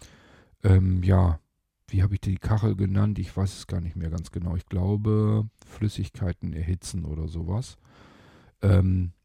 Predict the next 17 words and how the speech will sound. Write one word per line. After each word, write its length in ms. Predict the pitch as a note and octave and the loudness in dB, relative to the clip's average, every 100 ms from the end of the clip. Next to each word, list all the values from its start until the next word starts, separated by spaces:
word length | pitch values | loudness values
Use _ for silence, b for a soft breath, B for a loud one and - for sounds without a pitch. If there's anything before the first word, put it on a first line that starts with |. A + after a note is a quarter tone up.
| - | -2
also 220 | G#2 G2 | 0 2
einfach 440 | G2+ G#2 G#2 F#2 - | 0 0 0 -2 -6
überlegen, 680 | F#2+ G2 F#2+ G2+ G#2+ G2+ G2+ | -2 2 4 4 2 -2 -4
nach 220 | - F#2 | -4 -2
was 240 | G#2 G2 - | 0 -2 -2
wollt 180 | F#2+ E2 | -4 -2
ihr 120 | F#2+ | -2
suchen 400 | A2 D#3 B2+ C#3 | 0 -2 -2 -4
und 120 | F2+ | -2
das 200 | G#2 - | -4 -4
tragt 320 | - F#2+ - | -2 -2 0
ihr 60 | G2 | -2
in 60 | |
den 120 | F#2+ F2 | -2 -4
Betreff 440 | F2 - F#2+ - | -6 -4 -4 -4
ein 400 | G2+ A2 A2+ A#2 | -2 0 2 -2
und 380 | - F2+ - | -8 -10 -10